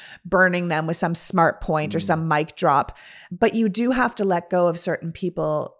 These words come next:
Speaker 1: as a form of self-preservation.
Speaker 2: You do. And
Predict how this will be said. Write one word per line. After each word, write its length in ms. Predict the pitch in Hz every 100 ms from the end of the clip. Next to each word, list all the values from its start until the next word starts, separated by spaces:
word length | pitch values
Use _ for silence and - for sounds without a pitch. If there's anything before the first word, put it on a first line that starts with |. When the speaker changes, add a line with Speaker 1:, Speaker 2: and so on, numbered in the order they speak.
| _
Speaker 1:
as 220 | 175 175 180
a 60 |
form 260 | 175 175 160
of 140 | 151
self-preservation. 1080 | - 139 - 165 - - - 165 - 185 185 _ _ _ _ _ _
Speaker 2:
You 160 | 170 160
do. 340 | 156 135 117 120
And 380 | 135 135 120